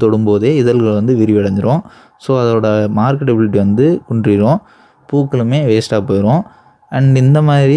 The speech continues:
நீங்க அதிக அளவு பயன்படுத்திட்டீங்க, அதோட எஃபெக்ட் வந்து உங்களுக்கு இப்படி ஆகுது அப்படின்னா, அதோட எஃபெக்ட் வந்து நம்ம ஏற்கனவே சொன்ன மாதிரி பயிர்களில் இரண்டு வாரம் வரை நிலைத்து வேலை செய்யும்.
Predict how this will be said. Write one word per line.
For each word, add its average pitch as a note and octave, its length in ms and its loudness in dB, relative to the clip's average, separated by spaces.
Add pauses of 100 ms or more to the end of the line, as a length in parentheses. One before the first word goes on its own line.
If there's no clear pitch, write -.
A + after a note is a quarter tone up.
நீங்க C3 200 0
அதிக A2+ 220 0
அளவு B2+ 260 0
பயன்படுத்திட்டீங்க, A#2+ 800 0 (240)
அதோட G#2+ 240 0 (320)
எஃபெக்ட் A#2+ 320 -2
வந்து B2 180 0
உங்களுக்கு G#2+ 300 0
இப்படி G2+ 240 0
ஆகுது A#2 260 0
அப்படின்னா, C3+ 340 0 (520)
அதோட A2+ 280 0
எஃபெக்ட் C#3+ 280 -2
வந்து B2 180 2
நம்ம A#2+ 200 2
ஏற்கனவே A#2 320 0
சொன்ன G#2 180 2
மாதிரி A2 240 2
பயிர்களில் G#2+ 480 0
இரண்டு A#2 280 2
வாரம் A2+ 240 0
வரை G#2+ 140 0 (300)
நிலைத்து A2+ 320 -2
வேலை G2+ 220 0
செய்யும். G2+ 300 0